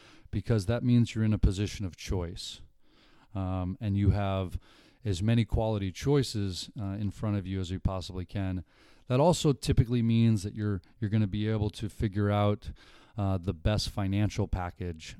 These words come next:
uh, because you're having, you know, colleges, you know, competing. And listen, this just doesn't go for student athletes. Colleges right now are competing for just students to enroll into their school.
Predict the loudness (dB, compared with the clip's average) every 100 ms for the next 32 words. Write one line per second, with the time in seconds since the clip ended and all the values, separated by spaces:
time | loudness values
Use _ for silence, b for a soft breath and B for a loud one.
0 | -6 -4 -4 -6 -4 -2 -2 -4 -6 -8
1 | -6 -4 -2 -2 -4 -2 -2 -2 -2 0
2 | 2 2 2 2 0 -6 B B B B
3 | B 0 0 0 2 4 4 0 -6 -16
4 | b b b b b 2 4 6 6 4
5 | 2 -2 -4 -4 -4 -4 -6 -8 -8 -10
6 | -4 -2 0 2 2 0 -8 -12 -16 -18
7 | -20 _ -4 0 2 2 2 2 2 0
8 | -2 0 0 0 -2 -2 -6 b b b
9 | b -6 -4 -2 0 -2 -2 0 0 2
10 | -2 -6 b b b b b -4 0 2
11 | 2 2 0 0 -6 -8 -6 4 6 6
12 | 2 -2 -2 0 0 2 2 2 2 0
13 | 0 -2 -4 -6 -6 -8 -10